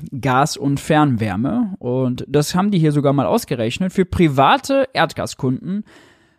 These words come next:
sorgt hingegen der ab dem ersten Januar vierundzwanzig erhöhte Preis für C O zwei Zertifikate und die ab April vierundzwanzig wieder zu dem normalen Steuersatz zurückgekehrte Umsatzsteuer für einen Anstieg der Preise. Die Steuerbelastung alleine stieg für alle privaten Ent-, Erdgaskunden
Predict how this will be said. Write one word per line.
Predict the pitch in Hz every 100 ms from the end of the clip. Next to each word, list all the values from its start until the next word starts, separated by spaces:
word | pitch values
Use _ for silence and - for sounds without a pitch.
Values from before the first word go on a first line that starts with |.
| -
sorgt | 151 220 233
hingegen | 202 170 185 190 185
der | 156
ab | 143
dem | 165
ersten | 123 139 147 135
Januar | 143 143 123
vierundzwanzig | - 139 139 135 -
erhöhte | 135 127 135
Preis | - 117 123
für | -
C | - 135
O | 123
zwei | - 147
Zertifikate | - 208 196 180 190 180 175 180 196
und | 165 170 -
die | -
ab | -
April | - - 220
vierundzwanzig | 240 165 151 143 147 139
wieder | 139 135
zu | - 120
dem | 120
normalen | 113 120 120
Steuersatz | - 131 127 127 - -
zurückgekehrte | 135 123 120 123 117 -
Umsatzsteuer | 160 151 - 147 135
für | 131 -
einen | 117
Anstieg | - 160 - 139
der | -
Preise. | - 147 127 107 95
Die | 117
Steuerbelastung | - - 190 233 147 135 107 113 - 107 104
alleine | 120 123 160 165 120 160
stieg | - - 214 240
für | - 185 -
alle | 214
privaten | 196 175 160 131 - 113
Ent-, | 143 156 - - -
Erdgaskunden | 151 175 - - 98 101 - - 117 - 160